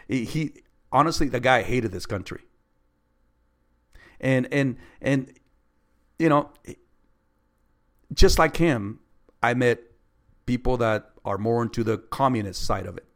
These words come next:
side of things. You know, and,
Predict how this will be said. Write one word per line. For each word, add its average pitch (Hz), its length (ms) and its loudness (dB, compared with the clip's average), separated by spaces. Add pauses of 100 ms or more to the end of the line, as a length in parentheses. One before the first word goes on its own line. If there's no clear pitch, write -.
(380)
side 104 260 0
of 98 120 -10
things. - 380 -12 (1400)
You 107 120 -6
know, 95 140 -6 (440)
and, 117 440 -2